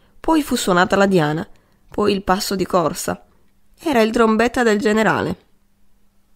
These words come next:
Ci levammo, ci serrammo e ci precipitammo in un lampo al piano. Là ci copersero di piombo, piovevano le palle come gragnuola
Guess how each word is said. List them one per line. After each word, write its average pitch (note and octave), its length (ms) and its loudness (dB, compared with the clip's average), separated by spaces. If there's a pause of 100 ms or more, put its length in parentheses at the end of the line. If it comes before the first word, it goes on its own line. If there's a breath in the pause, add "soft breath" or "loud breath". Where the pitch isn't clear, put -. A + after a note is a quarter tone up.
(4000)
Ci - 200 0
levammo, E3+ 640 4
ci - 160 -4
serrammo A#3 760 -2 (120)
e G3 160 -6
ci G#3 200 -4
precipitammo F#3+ 680 2
in E3+ 100 4
un D#3+ 140 2
lampo F3+ 300 4
al D#3+ 120 2
piano. D#3 440 -2 (800)
Là C4+ 200 0
ci A3 180 -2
copersero G3+ 500 0
di F3 100 -2
piombo, D#3 480 0 (240 soft breath)
piovevano C4 500 0
le G3+ 140 2
palle B3+ 380 -2
come A3+ 240 -4
gragnuola G3+ 640 2